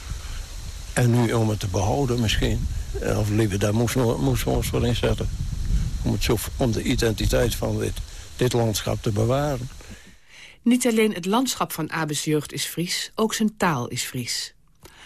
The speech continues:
Speaker 2: Praten voor een microfoon vindt hij nog erger als het in het Nederlands moet.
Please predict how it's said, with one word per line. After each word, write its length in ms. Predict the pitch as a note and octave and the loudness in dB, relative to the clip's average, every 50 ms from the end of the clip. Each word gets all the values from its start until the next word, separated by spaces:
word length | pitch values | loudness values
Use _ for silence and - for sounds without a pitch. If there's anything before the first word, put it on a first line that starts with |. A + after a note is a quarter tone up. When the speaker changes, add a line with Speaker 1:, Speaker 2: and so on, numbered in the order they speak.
| - - - | -20 -18 -4
Speaker 2:
Praten 360 | - A3+ A#3+ B3+ C4 B3+ G#3+ | 0 2 4 4 4 2 0
voor 160 | E3+ F3 E3 | 0 2 2
een 80 | D#3+ D#3+ | 2 4
microfoon 640 | E3 E3 D#3+ - C#3+ C#3 - - E3+ F3 G3 G#3+ A#3+ B3 | 2 2 2 0 -4 -4 0 2 2 2 2 0 -2 -6
vindt 240 | - - A3 G#3+ F#3+ | -2 2 2 2 4
hij 80 | G3+ | 4
nog 160 | F#3+ E3+ - - | 2 2 0 -2
erger 420 | - G3+ G#3+ A3+ A3 - A3 G#3+ | -2 0 0 0 0 -2 -4 -6
als 160 | - G#3 G#3+ G#3 | -4 -4 -4 -2
het 100 | A3 A3 | -2 -2
in 100 | A3+ A3+ | 0 0
het 140 | A3+ A3 | 2 4
Nederlands 500 | A3+ A3 G3+ F3 D3+ C3+ B2 A#2+ A#2+ - | 4 4 4 2 0 -2 -6 -6 -8 -6
moet. 280 | - C3+ B2 A#2+ - - | -6 -6 -6 -6 -8 -14